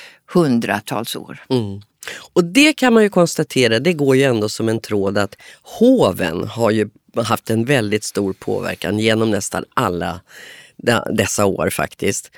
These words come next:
Speaker 2: Jag, jag började faktiskt själv titta om på The Crown när, när drottningen dog nu. Och där är det ju verkligen, det är så otroligt påtagligt att, att till exempel då, eh, hertiginna Windsor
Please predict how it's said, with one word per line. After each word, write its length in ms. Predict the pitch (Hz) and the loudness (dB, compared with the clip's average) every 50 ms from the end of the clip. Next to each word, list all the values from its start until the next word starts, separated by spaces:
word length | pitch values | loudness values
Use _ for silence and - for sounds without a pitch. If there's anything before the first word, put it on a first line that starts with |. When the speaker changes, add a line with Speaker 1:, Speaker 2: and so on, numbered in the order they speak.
| - - - - - | -20 -20 -20 -20 -6
Speaker 2:
Jag, 400 | - 139 156 - - 143 170 175 - | -2 -2 -2 0 2 2 2 2 4
jag 140 | - 180 175 | 2 0 2
började 280 | 165 196 196 175 175 180 | 4 4 4 4 4 2
faktiskt 280 | - 180 165 - - | 2 0 -2 -2 -6
själv 260 | - - 220 214 170 | -2 0 0 0 0
titta 560 | - - 170 - _ - 156 143 143 139 131 - - | -2 -4 -6 -2 _ 2 2 4 4 2 0 -2 -2
om 320 | 180 185 160 139 127 120 | 0 0 0 0 0 -2
på 200 | - - - 139 | -4 -4 -2 -2
The 80 | 127 139 | 0 -2
Crown 380 | - - 156 131 117 110 110 | 0 0 2 2 2 2 2
när, 300 | 117 117 120 117 117 123 - | 0 0 0 0 0 -4 -4
när 280 | - 131 127 120 117 | -2 0 0 0 0
drottningen 480 | 120 117 131 131 127 - - 135 131 123 | 0 -2 -2 -4 -2 -2 0 2 2 2
dog 260 | 120 135 131 113 117 | 2 0 0 0 -2
nu. 240 | 104 101 110 151 165 - _ - - - - | -4 -4 -2 -4 -6 -10 _ -20 -20 -20 -20
Och 260 | - - - _ 180 175 | -20 -20 -6 _ 0 2
där 140 | 196 202 | 4 4
är 160 | 185 175 170 160 | 6 6 6 4
det 60 | 165 | 4
ju 100 | 170 175 | 4 4
verkligen, 500 | 170 190 185 185 185 - 139 139 139 147 | 4 4 4 2 2 2 2 2 4 4
det 100 | 156 185 | 2 0
är 40 | 185 | 0
så 120 | 170 - | 0 -4
otroligt 580 | - - - - 226 277 294 196 156 156 - _ | -4 -4 -2 0 2 2 2 2 0 -4 -6 _
påtagligt 760 | - 156 - 175 156 - - 269 254 220 175 147 143 - - | -4 -2 -2 -2 -2 -2 -6 -6 -6 -4 -4 -6 -4 -2 -4
att, 160 | 147 143 - | -4 -4 -2
att 160 | - - 143 - | -4 -4 -4 -4
till 180 | - 156 143 | -4 -4 -4
exempel 580 | 147 139 - - 139 127 123 123 - - 131 120 | -4 -4 -2 0 0 0 0 -2 -4 -6 -4 -4
då, 260 | 117 107 104 98 110 - - - - - - - - - | -2 -2 -2 -2 -4 -8 -14 -20 -20 -20 -20 -20 -10 -2
eh, 300 | - 110 104 101 92 90 | 0 2 2 4 2 2
hertiginna 520 | 113 127 147 139 - - 127 127 127 127 | 2 2 0 0 2 4 4 6 6 6
Windsor 680 | 120 120 113 113 110 110 - - - 123 104 95 104 110 | 4 4 4 2 0 -2 -2 0 2 2 4 4 2 0